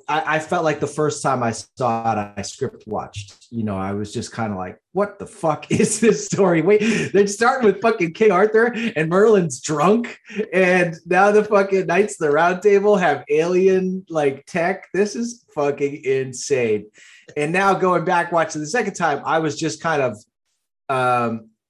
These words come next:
you know, watching the, the whole movie and getting out of my own head about some of that stuff and just being like, "Holy shit, I can't believe you, look at this fucking, this is one of the best period battles I've seen." And it's just sort of a throwaway thing in this movie. You know, like, he's just so, his,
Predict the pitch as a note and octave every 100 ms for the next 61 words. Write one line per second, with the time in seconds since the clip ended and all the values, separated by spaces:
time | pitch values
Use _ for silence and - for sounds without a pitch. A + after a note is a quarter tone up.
0 | - E3 C#3 C#3 D3+ D#3 C#3 B2 A#2+ -
1 | B2+ A#2 D3 C3 D3 A2+ G2 G2 G2+ A#2
2 | A2+ A2+ A2 G#2+ G#2+ G#2 F#2+ A#2+ A2 G2
3 | G2 F#2+ F#2 _ - C3+ A2 A2 B2 -
4 | G#2+ - G2 G#2 G#2 - G2+ F2 - -
5 | F3 G#2 G2+ - - - D#3 A#2 - A2+
6 | D#3+ B2 B2+ B2+ A2 A2 - F3+ F3 A#2+
7 | A2 - D3+ D3 B2 A#2+ - _ G#3+ A3
8 | D3 C#3+ B2+ A2 C#3+ C#3+ - D#3 D3+ C#3+
9 | C#3 D3 D3 D3 C#3+ - A#3+ D3+ C#3+ -
10 | _ - D3 D3+ F#3+ - G#3 E3 D#3 D#3+
11 | F3+ D4+ F#3 A2 G2 A2 F#2+ F#2 F2+ -
12 | F#2 E2 - _ _ _ - D3+ D3 D#3
13 | D3+ F#3 E3 G3+ F#3+ - G#3 - D3+ D#3+
14 | F#3 - -